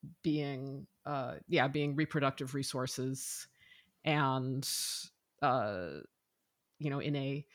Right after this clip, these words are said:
in a rigid patriarchy, in, in a male supremacist system, uh,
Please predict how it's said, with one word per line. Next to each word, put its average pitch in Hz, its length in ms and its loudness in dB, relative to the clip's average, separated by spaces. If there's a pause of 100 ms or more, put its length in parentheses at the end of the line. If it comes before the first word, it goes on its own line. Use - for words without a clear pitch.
(840)
in 180 140 6
a 160 80 8
rigid 190 400 10
patriarchy, 147 840 8
in, 151 400 4
in 156 120 4
a 147 80 4
male 156 260 6
supremacist - 1040 2
system, 143 640 0 (1120)
uh, 127 280 4